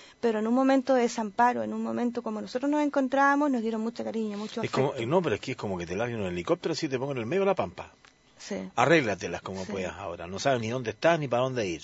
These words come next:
Speaker 1: Y sin dinero.
Speaker 2: Y sin plata.
Speaker 1: Sin tra-, sin tarjeta, sin documentación, nada. Nada, nada. Es que no había nada. No había nada. Entonces
Speaker 2: Claro, a lo mejor tenías dinero en tu cuenta, pero si no tienes la tarjeta para sacarla tampoco. O sea, y no tienes
Speaker 1: Exactamente.
Speaker 2: documento para comprobar que es tuyo.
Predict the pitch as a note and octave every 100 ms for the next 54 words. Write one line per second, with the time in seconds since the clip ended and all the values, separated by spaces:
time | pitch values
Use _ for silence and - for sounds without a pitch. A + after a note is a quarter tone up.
0 | - A3 B3+ D4 G#3+ F3+ F3 - G#2+ G2+
1 | B2+ A2 F2 - - B3 A#3 A3+ A#3 -
2 | - A3+ G3+ C4 C4 C4+ A#3 G#3 G3+ G3
3 | G3 - A#3 A3+ F#3+ F3 _ _ _ _
4 | _ A#3 A#3 F#3 G3+ G#3+ G3+ G#3 C4+ C#4
5 | C#4 F4+ A#3+ G3 - _ _ _ _ _
6 | _ _ A#3 A3+ A#3+ G#3+ G3 - _ _
7 | _ _ _ _ _ _ _ _ _ -
8 | G#3+ A#3+ C#3+ A#2+ A2 G#2 B2 A#2+ B2 A2+
9 | A#2 A2+ G#2 C#3+ C3+ G#2+ A2 A2 A#2 G#2+
10 | A2+ A2+ G2 G2+ B2+ A#2 A2 G#2+ E3 F2+
11 | A2 F#2+ G2 A2 B2+ A#2+ A2+ A#2 B2+ A#2+
12 | A#2 G#2+ A2+ B2+ B2 G#3+ C#3 G2 E2+